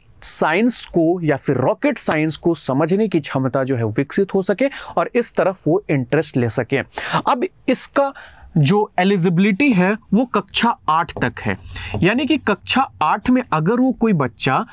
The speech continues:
अच्छे ग्रेड से पास हुआ हो तो वो इसमें शामिल हो सकता है। साथ में ये भी देखा जाता है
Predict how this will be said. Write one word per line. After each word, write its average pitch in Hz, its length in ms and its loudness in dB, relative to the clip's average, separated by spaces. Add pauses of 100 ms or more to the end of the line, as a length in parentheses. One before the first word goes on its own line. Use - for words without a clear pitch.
(360)
अच्छे 311 380 0
ग्रेड 208 320 2
से 240 140 0
पास 147 420 -2
हुआ 139 200 4
हो 160 260 2 (320)
तो 160 80 2
वो 165 240 2
इसमें 190 320 0
शामिल 175 320 0
हो 185 120 2
सकता 190 240 -2
है। 240 40 2
साथ 165 280 0
में 156 100 2
ये 151 120 2
भी 277 120 2
देखा 202 280 0
जाता 143 300 0
है 139 240 0